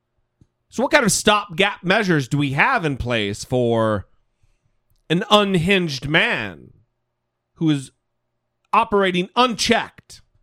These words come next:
if he truly has some kind of a condition? We don't know. I'm not saying he does. I'm really not saying he does.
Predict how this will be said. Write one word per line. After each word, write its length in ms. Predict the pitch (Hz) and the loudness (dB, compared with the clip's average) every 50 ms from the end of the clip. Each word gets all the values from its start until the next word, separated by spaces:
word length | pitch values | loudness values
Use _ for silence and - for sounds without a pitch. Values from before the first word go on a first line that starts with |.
| _ _ _ _ _ _ _ _ _ _ _ _ _ _ _ _ | _ _ _ _ _ _ _ _ _ _ _ _ _ _ _ _
if 100 | 240 208 | -4 -2
he 120 | 170 214 202 | -2 -4 -6
truly 500 | - - - 285 311 302 247 247 220 175 | -4 -2 0 2 2 2 0 -4 -6 -4
has 840 | 156 180 240 285 294 233 147 110 101 101 117 143 - - - - _ _ _ _ _ _ _ | 0 0 0 0 0 -2 -4 -6 -10 -12 -14 -16 -18 -20 -20 -20 _ _ _ _ _ _ _
some 300 | - - 202 196 196 180 | -4 0 0 0 0 -2
kind 320 | - 170 160 151 147 143 | -4 -2 -2 -2 -4 -6
of 40 | 135 | -8
a 60 | 123 | -6
condition? 540 | - 135 135 135 143 135 - - 98 92 117 | -4 -4 0 0 0 0 0 -4 -10 -6 -4
We 80 | 208 | 0
don't 240 | 311 381 381 349 226 | 0 0 0 0 0
know. 240 | 202 185 175 190 220 | 0 2 2 2 0
I'm 100 | 208 185 | 0 0
not 180 | 202 240 415 - | -2 -2 -2 -4
saying 300 | - 214 208 185 160 139 | -2 -2 0 0 -2 -4
he 80 | 127 | -6
does. 440 | 107 107 110 98 95 101 135 190 220 | -6 -6 -6 -6 -6 -8 -8 -6 -6
I'm 120 | 233 233 | -6 -2
really 220 | 247 339 349 349 233 | -2 0 0 0 0
not 320 | 208 214 277 311 311 - | 2 2 0 0 -2 -4
saying 260 | - - 170 156 143 | -4 -4 -2 -2 -2
he 100 | 135 131 | -4 -2
does. 680 | 120 180 202 196 135 98 - - - - - - - - | 0 0 2 2 -2 -4 -8 -14 -20 -20 -20 -20 -20 -20